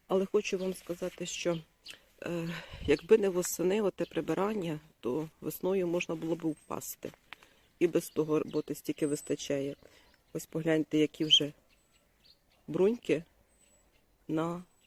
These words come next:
кизилові. Вже ось-ось кизил розквітне. І будуть тут такі жовті хмаринки.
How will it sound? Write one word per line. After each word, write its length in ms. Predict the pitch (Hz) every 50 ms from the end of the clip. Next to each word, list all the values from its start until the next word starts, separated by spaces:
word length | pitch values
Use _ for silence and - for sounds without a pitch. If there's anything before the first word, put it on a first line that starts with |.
| _ _ _ _ _ _ -
кизилові. 800 | - 165 160 151 - - 156 143 139 131 139 135 139 110 156 160 - _ _ _ _ _ _ _ _ _ _ _ _ _ _ _ _ _ _ _ _ -
Вже 180 | 147 156 - - -
ось-ось 640 | - 151 - - - - 143 156 214 247 - - -
кизил 520 | - - 120 123 - - 156 165 180 190 185 - _ -
розквітне. 1040 | - - 160 175 - - - - 147 139 143 147 147 - _ - 131 135 143 143 - _ _ _ _ _ _ _ _ _ _ _ _ _ _ _ _ _ _ _ _ _ -
І 60 | 147
будуть 320 | - - 156 156 160 156
тут 120 | - - -
такі 320 | - - - - - 151
жовті 560 | 151 160 190 220 240 - - - - 185 180 - - _ -
хмаринки. 880 | - - - 160 160 160 160 160 143 143 139 135 - - - - 160